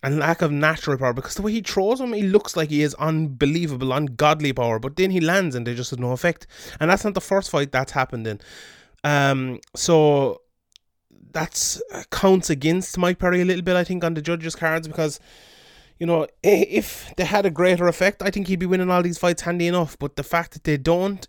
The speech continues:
it's hard. I think it makes it tough for the judges, because he looks like he's landing big, significant strikes, but then the effect that they have aren't, isn't really significant at all. It's a weird one, really. He's a unique fighter, but I thought he fought well, to be honest. Uh, it was probably the best Mike Perry we've seen so far. His cardio looked very good as well. I think that has for a while, though.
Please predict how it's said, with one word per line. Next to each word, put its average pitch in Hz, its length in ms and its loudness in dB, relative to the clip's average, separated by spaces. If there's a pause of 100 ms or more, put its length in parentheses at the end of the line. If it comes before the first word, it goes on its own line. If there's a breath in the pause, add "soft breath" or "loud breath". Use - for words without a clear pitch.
it's 156 160 -6
hard. 170 280 0
I 151 100 -2
think 190 160 -10
it 180 100 -8 (100)
makes 160 240 0
it 147 80 -4
tough 185 260 -2
for 160 140 -2
the 143 60 -10
judges, 131 340 0
because 139 220 -4
he 147 60 -2
looks 180 220 -2
like 170 140 0
he's 156 100 -2
landing 151 300 2
big, 151 160 0
significant 151 520 -2
strikes, 165 280 0 (380 loud breath)
but 143 180 -2
then 165 160 4
the 147 100 4
effect 175 360 0
that - 120 -2
they 139 120 2
have 165 340 2 (160)
aren't, 143 300 2 (160)
isn't 151 200 -2
really 143 220 0
significant 143 480 -4
at 139 80 -2
all. 151 140 4
It's 131 100 0
a 151 60 0
weird 202 260 10
one, 135 180 4
really. 135 220 2
He's 131 180 -4 (380 loud breath)
a 147 60 6
unique 160 320 6
fighter, 147 260 4
but 151 80 4
I 190 60 6
thought 277 240 4
he 254 60 0
fought 233 320 6
well, 214 200 4
to 190 100 0
be 156 60 2
honest. 143 320 -2 (580 loud breath)
Uh, 147 400 6
it 143 40 0
was 151 100 0
probably 170 200 2
the 147 60 2
best 151 220 2
Mike 160 160 2
Perry 147 260 4
we've 139 120 0
seen 151 220 -2
so 143 100 0
far. 139 220 2
His 123 100 -2
cardio 151 400 2
looked 139 120 0
very 143 220 2
good 139 140 0
as 135 100 -2
well. 135 140 2
I 147 40 0
think 208 180 -6
that 170 120 0
has 147 240 2
for 139 120 -2
a 127 60 2
while, 135 220 2
though. 131 200 0